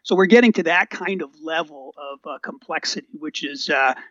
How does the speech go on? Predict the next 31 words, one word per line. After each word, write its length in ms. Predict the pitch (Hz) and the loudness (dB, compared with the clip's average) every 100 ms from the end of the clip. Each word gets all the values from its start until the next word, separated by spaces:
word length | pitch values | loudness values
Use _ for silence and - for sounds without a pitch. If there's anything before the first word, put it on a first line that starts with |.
| - | 4
pretty 180 | 285 | 6
exciting 480 | 175 - 185 165 147 | 6 4 2 2 0
for 220 | - 143 | -8 -12
us 240 | 139 - - | -12 -12 -12
as 160 | 147 | -14
we, 160 | 147 156 | -12 -12
as 160 | 147 139 | -12 -16
we 100 | 131 | -18
flex 380 | - 170 - | -8 -6 -4
all 100 | 170 | -6
these 140 | 156 139 | -4 -2
systems. 440 | - 196 170 147 - _ _ | 2 2 2 -2 -6 _ _
And 160 | 180 190 | 0 4
that, 240 | 277 381 | 4 4
remember, 540 | 214 170 165 165 160 151 | 4 2 4 2 0 -2
is 140 | 143 | -2
really 380 | 185 415 392 170 | 2 4 4 4
just 280 | 170 156 165 | 2 -2 -4
in 100 | 143 | -6
preparation 960 | - 196 - 151 165 170 - 147 139 - _ _ | -2 -2 -2 -2 0 0 -2 -6 -8 -14 _ _
for 120 | - | -6
the 160 | 170 151 | 0 0
advanced 640 | 139 151 156 185 175 - | 0 -2 0 0 -2 -6
phase 300 | 165 147 139 | -8 -8 -8
when 80 | 147 | -10
we 100 | 147 | -8
go 140 | 143 | 0
out 180 | 151 165 | 0 0
with 100 | 139 | -4
the 60 | 135 _ - | -20 _ -4
carrier 520 | 175 185 151 120 | 0 2 0 -6